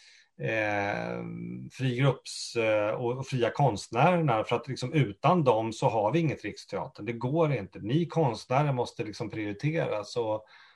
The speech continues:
och, eh, vi måste se helheten och vi måste ta ett gemensamt ansvar för det. Och där har ju Svensk scenkonst och även Teaterförbundet verkligen fått jobba med, tror jag, helt nya förutsättningar och frågor gentemot, och den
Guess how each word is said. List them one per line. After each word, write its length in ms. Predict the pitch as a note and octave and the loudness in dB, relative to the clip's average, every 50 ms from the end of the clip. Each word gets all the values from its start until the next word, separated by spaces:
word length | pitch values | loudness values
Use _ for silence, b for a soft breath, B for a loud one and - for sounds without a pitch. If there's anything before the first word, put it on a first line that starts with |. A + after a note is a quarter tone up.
| b b | b b
och, 540 | - B2+ A2+ A2+ - - _ _ _ - A#2 | 0 0 0 0 -2 -8 _ _ _ -4 -2
eh, 420 | A2+ G#2+ G#2 G#2 G#2 G#2 G#2 G2+ | 0 2 2 4 4 2 2 2
vi 140 | G2+ A2+ A2 | 0 0 -2
måste 220 | A#2 G#2+ G2 A#2+ | -2 -2 -4 -6
se 200 | A2+ - A#2+ A2 | -4 -4 -4 -2
helheten 840 | G2+ A#2 A#2 G2+ G2 F#2+ G2+ C#3 D3 C3+ - - - A2 G#2 G#2 G#2 | 0 0 0 0 -2 -2 -4 -4 -4 -4 -6 -6 -6 -6 -6 -6 -6
och 280 | G#2+ A2 A2 A2+ - B2 | -6 -6 -8 -8 -4 -4
vi 100 | A#2+ A#2 | 0 0
måste 180 | B2+ A#2+ - | 0 -2 0
ta 80 | - A2 | -2 -2
ett 100 | G2+ - | -2 0
gemensamt 520 | A#2 G#2+ A2 A#2+ C#3 C3 - B2+ A#2 - | -2 0 2 2 2 2 2 0 2 4
ansvar 420 | B2 A2 G2+ G2 G2 - - C#3 C3 | 2 2 2 0 0 0 0 0 0
för 160 | - - A#2+ | 0 -2 -2
det. 200 | G2 G2 G2 G2 B B B | -2 -2 -4 -4 B B B
Och 80 | - A#2 | -4 0
där 80 | A2 | 4
har 100 | A2 C3 | 8 8
ju 80 | E3 D#3+ | 8 8
Svensk 320 | C#3+ - C3+ A#2 A2 - | 8 6 4 4 4 2
scenkonst 680 | - C3 A#2 G#2+ G2+ G2 - - C3 C3 A#2+ - - - | 2 2 2 2 2 -2 0 2 2 2 2 0 -2 -2
och 160 | A2+ A2 A2 | 2 2 2
även 180 | G#2 G2 G2+ | 2 0 -2
Teaterförbundet 760 | F#2 - A#2 G#2 G2+ - - - G2 A2 B2+ C#3+ B2+ - - | 0 2 2 2 2 0 -4 -2 2 4 4 4 2 0 -6
verkligen 840 | A2+ A2 G#2+ C3 A2 G2+ F#2 F2 - - - F3 F3+ D#3+ B2 G2+ F#2+ B B B B B B - | -4 6 8 8 8 8 4 0 -6 -2 2 4 6 6 6 4 0 B B B B B B 2
fått 200 | B2 A2+ - A#2+ | 2 4 6 6
jobba 300 | A#2 A2 G#2 G2 G#2+ G#2 | 4 4 6 4 2 2
med, 300 | G#2 G#2+ G#2 G2+ G2 - - _ _ - | 4 4 4 4 2 0 -6 _ _ 2
tror 120 | A#2 G#2 | 2 2
jag, 260 | F2+ - - - D3+ | 2 2 2 4 4
helt 280 | G3+ G#3+ F3 - - - | 6 6 4 4 2 -2
nya 520 | C3 A#2+ A2 G2+ F#2 F#2+ F#2+ G2 G2+ F#2+ - _ _ _ | -2 -2 0 0 0 -2 -2 -2 -4 -6 -8 _ _ _
förutsättningar 1000 | - A#2 G#2+ G#2 G2+ - - A2 G#2 - - - G#2+ G2+ G2 F#2+ F#2+ F#2+ F#2+ F#2 F#2 B B B B B | 2 2 2 2 0 0 2 2 2 2 -2 -4 -4 -4 -2 -2 -2 -2 -2 -2 -4 B B B B B
och 120 | - C3+ - | -4 -4 -4
frågor 960 | - - - B2+ C3 C#3 - G2+ G2 F2+ F2+ F#2 G2 G2 G2 G2 F#2+ F#2 - b b b b _ - | -2 -2 2 4 4 4 4 4 2 2 2 0 0 2 2 2 0 -4 -8 b b b b _ -4
gentemot, 560 | G#2+ G#2 G2 F#2 - A2 G2+ G#2 G#2 A2 - | -2 -2 -2 -2 -2 -4 -4 -4 -6 -2 -2
och 120 | B2 A2+ G2+ | -2 0 0
den 360 | G2+ G#2 C3 E3 D#3+ C#3+ | 2 4 4 4 4 2